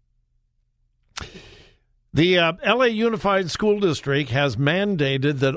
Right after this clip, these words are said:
all students twelve years old and up are required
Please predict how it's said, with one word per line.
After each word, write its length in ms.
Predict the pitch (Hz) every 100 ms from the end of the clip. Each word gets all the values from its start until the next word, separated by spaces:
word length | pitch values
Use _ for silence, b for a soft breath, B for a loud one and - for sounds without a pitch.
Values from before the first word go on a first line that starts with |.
| -
all 420 | 143 190 240 254
students 640 | - - 208 190 196 165
twelve 460 | - 180 196 214 185
years 440 | 175 185 185 165
old 380 | 160 170 170 160 -
and 420 | 147 160 160 151 - _ -
up 380 | 143 104 - - _ _ _ _ _ _ _ -
are 240 | 151 151
required 1300 | 120 147 - - - 226 285 294 127 165 151 175 160